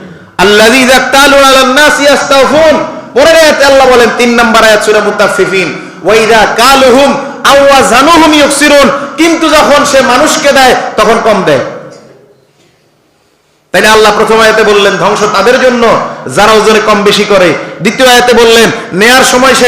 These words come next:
ঠিক মতোই নেয়। তিন নম্বর আয়াতে বললেন দেয়ার সময় কম।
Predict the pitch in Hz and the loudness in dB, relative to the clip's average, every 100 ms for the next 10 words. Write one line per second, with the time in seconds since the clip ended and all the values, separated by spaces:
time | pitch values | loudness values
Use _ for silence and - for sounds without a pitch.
0 | 233 240 269 269 269 269 262 240 - - | -2 -2 -2 0 0 2 0 0 -4 -6
1 | 262 277 277 277 277 277 269 277 269 269 | -4 0 0 2 2 2 2 2 2 2
2 | 208 - - 233 277 269 247 269 254 254 | 0 -4 -4 0 2 0 0 0 0 2
3 | 254 | 2